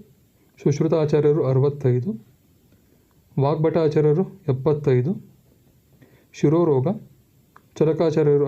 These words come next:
ಐದು ಅಂತ ಹೇಳಿದ್ದಾರೆ, ಸುಶ್ರುತ ಆಚಾರ್ಯರು ಹನ್ನೊಂದು. ಮತ್ತು ವಾಗ್ಭಟ ಆಚಾರ್ಯರು ಹತ್ತು ಶಿರೋರೋಗ ಮತ್ತು ಒಂಬತ್ತು ಕಪಾಲ ರೋಗವನ್ನು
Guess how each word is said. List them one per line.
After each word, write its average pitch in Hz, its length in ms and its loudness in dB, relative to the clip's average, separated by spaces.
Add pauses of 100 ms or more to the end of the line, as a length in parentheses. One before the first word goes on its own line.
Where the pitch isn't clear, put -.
ಐದು 135 160 0
ಅಂತ 127 160 -4
ಹೇಳಿದ್ದಾರೆ, 127 320 2 (920)
ಸುಶ್ರುತ 165 340 0 (100)
ಆಚಾರ್ಯರು 147 460 2
ಹನ್ನೊಂದು. 131 360 0 (1300)
ಮತ್ತು 147 220 0 (140)
ವಾಗ್ಭಟ 151 320 -2 (100)
ಆಚಾರ್ಯರು 147 440 0 (1200)
ಹತ್ತು 147 300 0
ಶಿರೋರೋಗ 151 480 2 (280)
ಮತ್ತು 131 200 -2 (200)
ಒಂಬತ್ತು 143 340 -2 (180)
ಕಪಾಲ 139 340 0 (140)
ರೋಗವನ್ನು 131 420 0